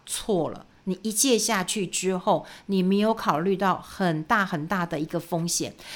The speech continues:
所以他们说这叫数位贫穷，这又是新的一个概念，这是数位贫穷的一个陷阱啊，陷阱！那你看我们现在，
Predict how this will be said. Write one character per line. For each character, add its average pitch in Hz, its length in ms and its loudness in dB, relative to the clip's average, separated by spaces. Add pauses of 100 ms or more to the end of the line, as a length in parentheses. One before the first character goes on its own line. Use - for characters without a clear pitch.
所 - 220 4
以 240 60 8
他 226 160 2
们 208 80 -2
说 208 120 2
这 208 120 0
叫 202 180 0
数 175 380 0
位 175 260 0
贫 160 300 -4
穷， - 280 -2 (140)
这 247 100 2
又 277 120 6
是 262 160 -2
新 220 260 2
的 196 100 0
一 151 80 0
个 175 200 0
概 175 240 2
念， 170 200 -2 (300)
这 285 100 4
是 277 160 2
数 254 360 2
位 226 160 6
贫 175 280 2
穷 165 220 0
的 160 100 2
一 - 120 -6
个 170 200 0
陷 165 600 2 (220)
阱 113 360 -2 (360)
啊， 160 180 2
陷 180 380 0
阱！ 165 260 -6 (300)
那 285 100 2
你 247 100 2
看 220 260 2
我 165 120 2
们 175 100 2
现 214 240 0
在， 202 240 2